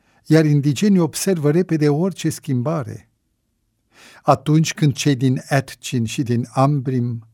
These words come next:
au luat o decizie pentru Evanghelie, oameni pe care nu-i mai întâlnisem până atunci au venit la trecătorile de pe coastă și au trimis mesaje cerându-ne să mergem și la ei.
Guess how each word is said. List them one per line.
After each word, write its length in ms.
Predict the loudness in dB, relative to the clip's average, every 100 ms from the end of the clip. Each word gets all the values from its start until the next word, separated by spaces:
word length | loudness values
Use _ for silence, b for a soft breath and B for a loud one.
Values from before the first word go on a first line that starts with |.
| _ _ _
au 200 | 2 2
luat 200 | 2 0
o 80 | 0
decizie 480 | 0 -2 -4 -4 -4
pentru 260 | -4 -4
Evanghelie, 800 | -4 -4 -6 -6 -8 -8 -10 -14 -18 _ _ _ _ _ 0
oameni 480 | 2 4 4 4 2
pe 160 | 2 2
care 260 | 4 4
nu-i 320 | 4 4 4 4
mai 180 | 2
întâlnisem 540 | 2 0 -2 -2 -2 -4
până 220 | -2 -2
atunci 440 | -2 -2 -2 -2 -8 b b b
au 120 | 2 2
venit 360 | 4 2 2
la 160 | 2 0
trecătorile 920 | 2 0 2 0 0 0 0 2 0
de 140 | 0
pe 120 | -2 -2
coastă 640 | -2 -2 -2 -6 -6 -6 b b b
și 160 | -2 0
au 80 | 2
trimis 400 | 2 2 2 2
mesaje 760 | 2 2 0 0 0 0 -4 _ _
cerându-ne 800 | -4 2 4 6 4 4 2 0
să 200 | 2 4
mergem 420 | 4 2 -2 -2
și 300 | -4 -4 -4
la 140 | -4
ei. 460 | -6 -10 -14 -18